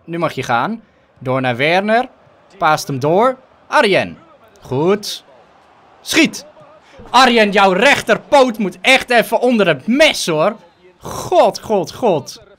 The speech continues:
Dat mag echt even een keertje beter. Komt-ie? Hoe ging die over? Are you kidding me? Dat was helemaal niet zo'n harde kopbal. Timo Werner. Eh,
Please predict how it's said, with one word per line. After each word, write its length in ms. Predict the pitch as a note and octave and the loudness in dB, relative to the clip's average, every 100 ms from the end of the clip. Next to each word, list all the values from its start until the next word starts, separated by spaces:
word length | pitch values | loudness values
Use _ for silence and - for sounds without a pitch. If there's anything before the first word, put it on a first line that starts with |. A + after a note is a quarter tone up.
| _ - | _ -14
Dat 100 | F#3 | -8
mag 220 | A3+ A3+ | -4 -4
echt 320 | F3 C#4 - A#3+ | 0 -2 0 -4
even 180 | G#3 | -4
een 60 | G#3+ | -4
keertje 300 | G#3+ G#3 F3 | -4 -4 -2
beter. 500 | F3+ E3 D3+ B2 - _ - _ _ _ _ _ _ _ _ _ _ _ _ _ _ A#3+ _ _ | 0 0 -2 -6 -8 _ -20 _ _ _ _ _ _ _ _ _ _ _ _ _ _ -20 _ _
Komt-ie? 560 | G3+ G#3 C4 D4+ D4 _ _ _ C#4+ D#4 D4+ - - - - - | -6 0 2 2 0 _ _ _ -20 -20 -20 -20 -20 -20 -20 -8
Hoe 260 | G#3+ D4+ - | -2 0 0
ging 280 | D#4 C#4+ | 0 2
die 160 | D#4 D#4 | 2 4
over? 500 | D#4 F4 D4 C#4+ G#3+ - _ _ - - - | 6 4 2 0 0 -6 _ _ -20 -20 -8
Are 200 | C#4 E4+ | 0 0
you 120 | D#4+ - | 0 -2
kidding 300 | E4+ E4 D4 | -2 0 -2
me? 140 | C#4 | 0
Dat 200 | A#3+ C#4+ | 0 -2
was 120 | D4 | -4
helemaal 520 | D#3 F3 D#4+ E4 D#4 D4 | -4 0 0 0 0 -2
niet 180 | D4 | -2
zo'n 140 | D4 C4+ | -4 0
harde 240 | C#4 C4+ | 0 -2
kopbal. 520 | - D#4 C4 G3 D3+ B2 - _ _ - - | -4 -2 2 2 0 -8 -20 _ _ -20 -10
Timo 260 | B2+ B2+ | -6 -4
Werner. 500 | B2+ C#3+ D#3 F3 F#3 - _ _ _ _ | 0 0 2 2 0 -6 _ _ _ _
Eh, 100 | C3+ | -10